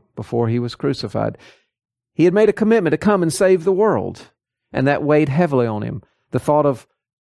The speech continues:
carrying the weight of sin, of being separated from his Father, and paying that awful price. And, and what did he do? He did not back out. He did not quit like these first readers were tempted to do. They were tempted under pressure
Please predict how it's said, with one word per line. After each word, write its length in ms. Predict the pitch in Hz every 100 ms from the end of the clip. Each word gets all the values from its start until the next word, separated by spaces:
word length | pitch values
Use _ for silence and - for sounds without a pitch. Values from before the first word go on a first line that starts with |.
| _
carrying 360 | - 175 175 175
the 80 | 165
weight 220 | 165 160
of 60 |
sin, 360 | 147 - 151 131
of 140 | 113
being 160 | 135 131
separated 580 | - - 190 190 170 143
from 200 | 156 135
his 180 | 131 -
Father, 600 | 135 131 131 104 95 - _ _ _ _ _ _ _ _ _ _ _ -
and 120 | -
paying 340 | - 147 139
that 200 | 127 113 -
awful 360 | 123 123 -
price. 640 | - - 110 98 87 - -
And, 160 | - -
and 160 | 120 127
what 120 | 202
did 120 | 196
he 80 | 185
do? 200 | 180 127
He 160 | 156
did 140 | 202 262
not 240 | 262 175
back 260 | 180 190 190
out. 200 | 139 120
He 100 | 165
did 120 | 196
not 240 | 202 -
quit 400 | - 196 135 - _ _ _
like 260 | - 139 - _ _ _ -
these 380 | 135 135 - - - - _ _
first 340 | _ 151 143 -
readers 380 | 160 127 117 -
were 80 |
tempted 460 | 120 135 123 123 104
to 120 | 131
do. 60 | 107
They 140 | 123
were 100 | 123
tempted 460 | 123 - 208 151 123
under 240 | 139 131
pressure 560 | - - 170 - 117